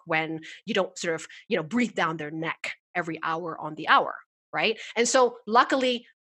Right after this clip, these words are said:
the exposure of more people that are doing more meaningful work and not, um, a-, a-, and, and embracing that services and actually, you know, more intimate services are actually the way forward. What is what's missing at times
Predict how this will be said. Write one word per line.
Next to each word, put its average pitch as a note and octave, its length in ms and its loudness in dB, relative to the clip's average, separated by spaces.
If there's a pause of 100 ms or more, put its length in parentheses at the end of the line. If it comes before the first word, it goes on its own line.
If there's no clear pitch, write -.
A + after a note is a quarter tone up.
(140)
the A3 60 2
exposure G#3 920 2
of F3+ 400 2
more C4 280 6
people F3 520 -2
that F3 140 2
are F#3 140 2
doing G#3 260 0
more F#3+ 180 0
meaningful C#4 520 -2
work B3+ 340 4
and F#3+ 180 -4
not, F#3+ 220 4 (160)
um, F#3 320 0 (400)
a-, G3+ 40 2
a-, G#3 280 -2
and, G#3 140 0
and A3+ 80 -2
embracing A#3 460 2
that F#3 100 0
services D#4 760 -2
and G#3+ 80 -2
actually, A#3 400 0 (400)
you A#3+ 100 -2
know, F3 200 0 (120)
more A3 220 0 (100)
intimate C4 760 0 (140)
services G#3+ 560 -2
are F#3 160 -2
actually G3+ 260 2
the F3 100 -4
way E3 180 -4
forward. G3+ 540 -4
What G3 140 0
is G3 140 -4
what's - 200 -6
missing G3+ 540 -2
at D#4+ 160 0
times E4+ 400 2